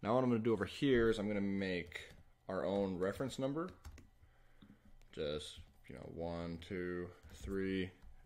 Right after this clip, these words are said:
oop, three. And then if you highlight those and pull this little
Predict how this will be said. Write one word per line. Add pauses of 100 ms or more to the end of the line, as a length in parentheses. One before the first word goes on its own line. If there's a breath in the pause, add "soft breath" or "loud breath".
oop, (1600 soft breath)
three. (1040 loud breath)
And
then
if
you
highlight
those (300)
and
pull
this
little